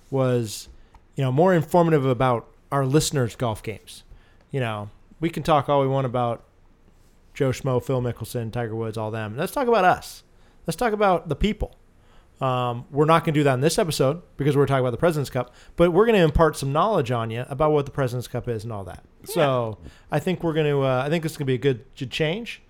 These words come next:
Speaker 1: um, and, uh, something where you don't have to listen to it, you know, on a certain day. A little less time sensitive.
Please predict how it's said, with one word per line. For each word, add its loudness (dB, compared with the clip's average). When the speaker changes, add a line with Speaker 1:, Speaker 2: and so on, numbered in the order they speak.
Speaker 1:
um, -6
and, -4
uh, -4
something -6
where 0
you -4
don't -2
have -2
to -6
listen 0
to 0
it, -8
you -6
know, -10
on -4
a -8
certain -6
day. -10
A -4
little 0
less -4
time -6
sensitive. -12